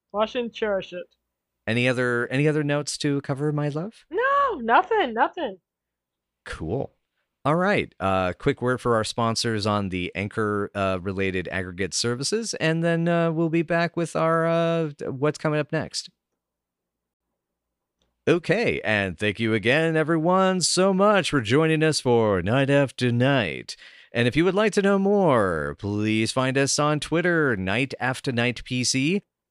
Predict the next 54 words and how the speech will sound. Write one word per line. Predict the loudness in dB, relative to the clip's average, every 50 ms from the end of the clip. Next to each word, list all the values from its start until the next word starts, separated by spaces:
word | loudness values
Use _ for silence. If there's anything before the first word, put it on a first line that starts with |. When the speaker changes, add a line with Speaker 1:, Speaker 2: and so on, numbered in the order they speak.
| _ -4
Speaker 2:
or | 0 0 2 2 0 0
Night | 0 0 0 2
After | 2 0 0 0 0
Night | 2 2 0 0 0
Pod, | 0 2 2 4 2 2 0 -2 -2
Facebook, | -2 0 0 0 0 0 -2 -2 0
Tumblr, | -2 -2 -2 0 0 0 0 0 -2 0
WordPress, | 0 -2 -2 0 0 0 0 0 0 -2
Patreon, | -2 -2 -2 -2 0 0 0 0 2 2 0 0 0
YouTube. | 0 -2 -2 0 0 0 0 0 -2 -4 -12 -20 -20 _ -4
Or | -2 0
you | 0 2
can | 2 2
just | 2 0 0 0
Google | -2 0 0 0 0
for | 0 -2 -2 0
Night | 0 0 0
After | -2 -4 -4 -4
Night | -4 -4 -2 -4 -4 -2
podcast | 0 0 0 0 -2 -2 -2 -2 -2 -4
and | -10
you | -8
pretty | -8 -6 -6 -4
much, | -4 -4 -6 -6 -8 _
it | -10 -8 -6
comes | -6 -6 -6 -6 -4
up. | -4 -4 -2 -2
I | -2 -2
actually | -2 -2 -4 -6 -4
have | -4 -6 -8
to | -8 -6
do | -4 -4
that | -4 -2
<laughs> | -2
when | -2 0
I | 0 2
do | 2 2 2
the | 2 2
promo | 2 2 2 2 2 0
for | 0 0
these | -2 -2 -2 -2
episodes | -4 -4 -6 -8 -6 -6 -6 -6 -8
now. | -8 -6 -8 -8 -10 _ _ _ _ _ _ _ _ _ _ -2
Um, | 0 0 0 0 -2 -4 -4 -6 -10 -14 _ -4
but | 0 2
anywho, | 2 4 4 4 4 2 0 0 -6 _ _ _ _ _ _ -2
we | 0 2
had | 2 4
ourselves | 2 2 2 2 0 0 -2
a | -2
good | -2 -2 0
time, | 2 2 2 2 2 0 -2 -2
and, | 0 0 0 2 0 0 0 2
um, | 2 4 4 2 2 0 -2 -6